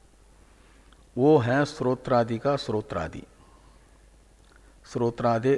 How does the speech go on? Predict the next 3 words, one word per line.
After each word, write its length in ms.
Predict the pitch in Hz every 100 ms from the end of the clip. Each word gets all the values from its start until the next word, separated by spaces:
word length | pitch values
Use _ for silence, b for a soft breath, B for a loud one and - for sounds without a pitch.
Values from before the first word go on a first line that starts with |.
| 120
रपि 280 | 110 139
श्रोत्रादि। 880 | 139 - 110 - 110 101 104 120 127 139 - - - - - - - - - - - _ - b b b b b b -
और 280 | 113 110